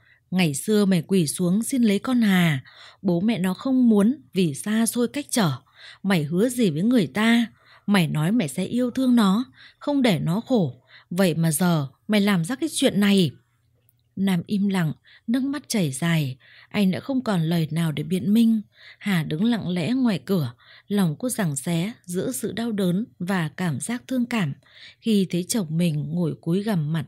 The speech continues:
trước mẹ. Căn nhà nhỏ chỉ còn tiếng nức nghẹn của bà Duyên,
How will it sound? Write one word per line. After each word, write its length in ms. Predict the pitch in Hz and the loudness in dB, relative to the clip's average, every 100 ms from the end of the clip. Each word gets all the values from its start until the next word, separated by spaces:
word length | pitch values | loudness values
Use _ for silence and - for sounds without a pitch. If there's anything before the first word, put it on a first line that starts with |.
| - | -8
trước 180 | 269 | -4
mẹ. 320 | 240 214 160 - _ _ _ _ _ _ _ _ - | 0 2 0 -2 _ _ _ _ _ _ _ _ -2
Căn 200 | 196 185 | 2 2
nhà 160 | 170 | 2
nhỏ 300 | 147 165 151 | 0 0 0
chỉ 160 | 139 170 | -2 -6
còn 240 | - 175 151 | -4 -2 -2
tiếng 200 | 165 160 | -2 -2
nức 160 | 262 - | -2 -2
nghẹn 260 | 202 185 | 0 -2
của 120 | - 160 | -4 -6
bà 200 | 175 143 | -4 -4
Duyên, 420 | - 208 214 | -2 0 2